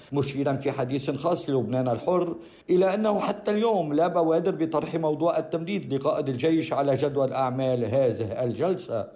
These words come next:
حجار الذي شدد على ضرورة تطبيق الدستور مهما كانت الأوضاع وعدم تدوير الزوايا، دعا قائد الجيش العماد جوزيف عون لأن يعلن بشكل واضح للرأي العام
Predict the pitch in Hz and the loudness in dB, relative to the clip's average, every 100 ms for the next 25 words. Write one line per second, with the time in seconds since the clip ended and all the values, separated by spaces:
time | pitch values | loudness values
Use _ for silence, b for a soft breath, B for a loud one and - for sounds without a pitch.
0 | - - 147 123 165 196 170 180 165 160 | -10 -2 0 2 2 4 4 4 2 0
1 | 151 175 190 180 160 165 160 156 151 175 | 0 0 0 2 2 4 4 2 2 2
2 | 170 151 147 165 185 160 143 165 - 226 | 0 0 -2 -2 -2 -2 0 -2 -2 0
3 | 190 143 123 127 123 151 151 131 143 151 | 0 0 -2 -2 0 0 0 0 0 0
4 | 143 190 156 127 131 143 143 127 139 131 | 2 2 4 2 2 2 0 -2 -4 -2
5 | 165 143 127 - 160 185 180 175 - B | 0 -2 -2 0 2 4 4 2 -2 B
6 | 139 160 165 185 185 180 175 170 220 233 | 0 2 2 0 0 0 -2 0 0 0
7 | - 165 160 170 156 165 175 170 160 214 | -2 -2 -2 -2 0 0 0 -2 0 0
8 | 190 151 143 143 139 143 160 165 156 165 | 0 0 0 0 0 2 2 -2 -6 -6
9 | 170 170 170 196 196 147 123 139 156 165 | -4 -4 0 2 2 0 -2 0 0 2
10 | 160 151 185 180 | 2 2 2 -2